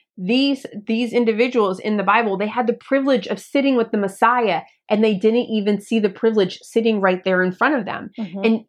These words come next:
Speaker 1: and they were, and the people were distracted by life. And, but she, her eyes were fixed on Jesus alone. Mary reminds us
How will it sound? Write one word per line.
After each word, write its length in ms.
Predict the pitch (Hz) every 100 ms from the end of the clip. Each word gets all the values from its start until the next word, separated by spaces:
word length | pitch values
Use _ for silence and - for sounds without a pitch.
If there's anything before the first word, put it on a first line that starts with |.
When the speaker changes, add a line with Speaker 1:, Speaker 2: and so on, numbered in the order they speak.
| 208
Speaker 1:
and 180 | 214
they 100 | 214
were, 140 | 208 202 - - -
and 100 | 202
the 60 |
people 380 | 196 277 294 226
were 100 | 190
distracted 520 | 180 - 190 185 185
by 160 | - 160
life. 500 | 151 165 226 381 - _ - _ _
And, 340 | 214 214 202 _ _ _ -
but 380 | 214 233 -
she, 340 | - - 294 302
her 240 | 247 -
eyes 220 | 226 269
were 100 | 277
fixed 300 | 269 254 254
on 140 | 247 226
Jesus 320 | 233 226 226
alone. 500 | 240 214 254 139 185 _ _ -
Mary 600 | 208 220 254 330 349 277
reminds 640 | 240 208 190 202 240 226
us 380 | 170 165 180 -